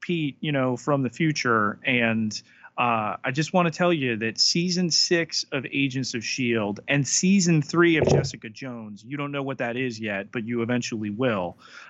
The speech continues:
um, on, on this thing called Netflix that you currently have, will both deal with the timely and topical subject of euthanasia."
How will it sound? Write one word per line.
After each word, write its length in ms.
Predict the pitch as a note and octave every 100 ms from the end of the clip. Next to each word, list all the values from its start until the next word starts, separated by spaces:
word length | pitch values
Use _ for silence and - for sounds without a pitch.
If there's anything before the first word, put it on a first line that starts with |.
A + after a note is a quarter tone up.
| - C3
um, 580 | B2 A2+ G#2+ G#2 G#2 - -
on, 260 | B2+ A#2+ B2
on 180 | B2 A#2+
this 200 | A#2 -
thing 240 | - B2
called 280 | A#2 B2 G#2
Netflix 540 | A#2 A2+ - G#2 - -
that 240 | G#2+ -
you 80 | A2
currently 520 | - D3 B2 - G2+
have, 600 | - C#3+ G#2 D#2 D2 - _ - - -
will 300 | D#3 D3 F3
both 580 | C#3+ C#3+ E3 G3+ - D3
deal 560 | C3+ D#3+ E3 E3 E3 E3
with 500 | B2+ C3+ B2+ - - _
the 720 | B2+ A2+ B2+ A#2+ A#2 A#2 A2+ - -
timely 800 | - D3+ D#3+ E3 D#3+ D#3+ F3 - _ _
and 140 | C3+
topical 800 | - - D#3 D#3+ F3+ - C#3 C3+ -
subject 720 | - D#3 C#3 D3 A#2 G2 - _
of 160 | C#3 A2+
euthanasia." 920 | A#2 C3+ C#3 A#2 A#2 B2+ G2+ D#2 E2+